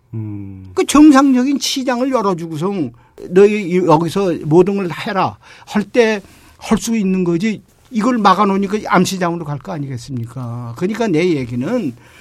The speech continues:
Speaker 2: 그거를 왜 여야 합의하에 그걸 못 만들어주느냐 이거예요. 어느 마-, 마찬가지예요.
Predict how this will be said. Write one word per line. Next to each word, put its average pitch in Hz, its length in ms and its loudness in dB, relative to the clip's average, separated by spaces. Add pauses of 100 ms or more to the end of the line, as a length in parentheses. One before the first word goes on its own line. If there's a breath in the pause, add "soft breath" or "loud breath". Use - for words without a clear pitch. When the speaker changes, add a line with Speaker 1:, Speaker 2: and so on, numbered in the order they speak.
(280 soft breath)
Speaker 2:
그거를 247 720 2
왜 233 400 0 (260)
여야 214 320 2
합의하에 196 600 -2
그걸 196 180 -6
못 160 160 -2
만들어주느냐 175 840 2
이거예요. 110 760 -10 (460)
어느 220 340 6
마-, 269 220 2
마찬가지예요. 180 1000 -2